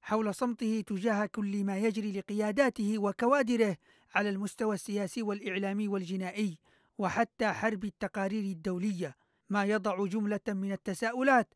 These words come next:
حول صمته تجاه هذه المعلومات المهمة والخطيرة، والتي أدلى بها شخص كان عضوا في فريق الخبراء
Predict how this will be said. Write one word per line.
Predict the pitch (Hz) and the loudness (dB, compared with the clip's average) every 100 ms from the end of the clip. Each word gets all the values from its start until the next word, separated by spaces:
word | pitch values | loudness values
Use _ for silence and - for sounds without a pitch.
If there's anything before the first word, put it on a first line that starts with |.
| _ _ | _ _
حول | - 202 190 | -4 -2 -2
صمته | - 208 - 196 196 | -2 -4 -4 -4 -4
تجاه | 190 208 190 190 | -2 -2 0 0
هذه | 202 208 | -2 -2
المعلومات | 202 196 185 202 202 - | -2 -2 0 0 -2 -4
المهمة | 190 180 208 202 190 | -6 -4 -2 -2 -4
والخطيرة، | 202 202 - 202 269 269 233 170 - _ _ _ | -4 -4 -2 -4 0 4 4 2 -4 _ _ _
والتي | 202 202 - 196 - | -4 -2 -4 -8 -6
أدلى | 202 196 190 | -4 -4 -2
بها | 202 196 | -2 -2
شخص | 180 254 - - 220 165 - _ _ | -2 -4 -4 -2 0 -2 -10 _ _
كان | 190 196 | -4 -2
عضوا | 175 208 208 202 | 0 -2 0 -2
في | 185 175 | -4 -4
فريق | 190 202 202 | -4 -4 -6
الخبراء | 180 202 226 262 240 | -4 2 4 6 4